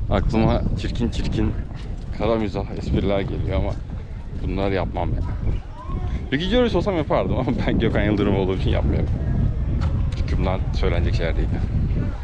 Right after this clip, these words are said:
Devam ediyoruz. Ee, evet, slave market, köle marketinde bir gün. Bakalım acaba tam olarak nereden başlayacak? Size şimdi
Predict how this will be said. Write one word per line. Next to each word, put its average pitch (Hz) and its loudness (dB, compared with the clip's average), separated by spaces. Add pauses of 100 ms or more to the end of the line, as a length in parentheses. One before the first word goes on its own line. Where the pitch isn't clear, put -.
(120)
Devam 90 2
ediyoruz. - -4 (1700)
Ee, 131 6 (500)
evet, 107 -6
slave 107 4
market, 92 -2
köle 92 2
marketinde 87 2
bir - 4
gün. - 4 (1160)
Bakalım 92 2
acaba 95 4
tam 101 4
olarak 95 4
nereden 90 4
başlayacak? 85 0 (3750)
Size 120 0
şimdi 127 -2